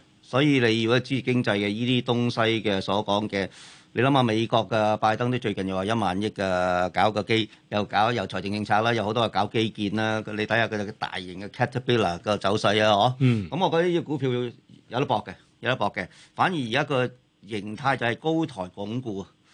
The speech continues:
Speaker 1: 咁同埋佢有息收啦，就六，差唔多成六厘四喎，嗬，
Speaker 2: 嗯。
Speaker 1: 都有防守力啦，嗬。
Speaker 2: 係啊。
Speaker 1: 咁如果你現價買嘅，咪低過三蚊打靶咯，嗬。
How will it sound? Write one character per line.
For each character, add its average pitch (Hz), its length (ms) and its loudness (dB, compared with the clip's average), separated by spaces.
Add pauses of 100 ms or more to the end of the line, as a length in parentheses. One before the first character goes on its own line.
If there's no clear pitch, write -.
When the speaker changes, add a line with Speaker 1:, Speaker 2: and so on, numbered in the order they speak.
(640)
Speaker 1:
咁 196 160 -4
同 160 140 -4
埋 98 120 -4
佢 113 120 -8
有 110 120 -2
息 107 200 -6
收 131 260 -2
啦， 135 380 -4
就 113 100 -4
六， 104 160 -2 (460)
差 143 140 0
唔 135 60 2
多 147 80 2
成 101 440 0
六 117 180 2 (340)
厘 160 560 2
四 - 220 0
喎， 120 180 6
嗬， 110 680 4 (140)
Speaker 2:
嗯。 120 200 0
Speaker 1:
都 160 80 0
有 127 140 4
防 101 200 -2
守 120 140 -2
力 131 80 0
啦， 147 260 0
嗬。 139 40 2
Speaker 2:
係 - 20 4
啊。 131 220 2 (260)
Speaker 1:
咁 127 140 -2
如 165 60 -2
果 143 100 2
你 120 340 -2
現 123 220 0 (180)
價 131 340 4
買 123 140 0 (160)
嘅， 127 160 -4
咪 120 140 -4
低 135 260 -4
過 123 80 -2
三 123 180 -4
蚊 120 120 -6 (100)
打 95 140 -4
靶 95 200 -4
咯， 110 240 -4
嗬。 110 260 -2